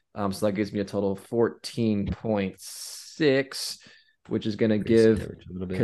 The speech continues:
Speaker 1: Qatar an average of fourteen, uh, fourteen and a half. Um, pretty decent score there. So let's move on to our next member of the Group A round, which is Ecuador. So here, uh,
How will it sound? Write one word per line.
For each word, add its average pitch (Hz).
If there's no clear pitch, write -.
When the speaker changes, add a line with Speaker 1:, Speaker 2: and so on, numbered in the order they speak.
Speaker 1:
Qatar 120
an 110
average 113
of 110
fourteen, 113
uh, 104
fourteen 131
and 113
a 95
half. -
Um, 101
pretty 110
decent 98
score 101
there. 107
So 107
let's 110
move 113
on 113
to 117
our 107
next 104
member 107
of 104
the 104
Group 104
A 107
round, 110
which 110
is 104
Ecuador. 120
So 117
here, 110
uh, 113